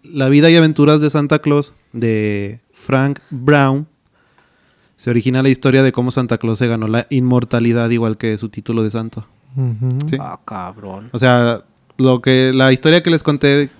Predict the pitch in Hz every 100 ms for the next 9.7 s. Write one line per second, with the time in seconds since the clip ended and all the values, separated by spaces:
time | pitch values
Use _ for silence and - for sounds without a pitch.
0 | 123 117 135 147 165 165 160 160 - 135
1 | 151 156 151 147 147 - 147 127 131 127
2 | 131 127 127 135 127 123 110 107 98 -
3 | - 113 - 98 98 127 175 196 180 147
4 | 135 - 143 156 165 160 151 131 123 120
5 | 127 - 127 135 - 135 131 143 147 143
6 | 139 - 139 147 180 170 175 220 196 196
7 | 170 190 196 180 208 180 - - - -
8 | 151 156 160 220 185 151 165 185 180 190
9 | 170 170 165 165 156 160 165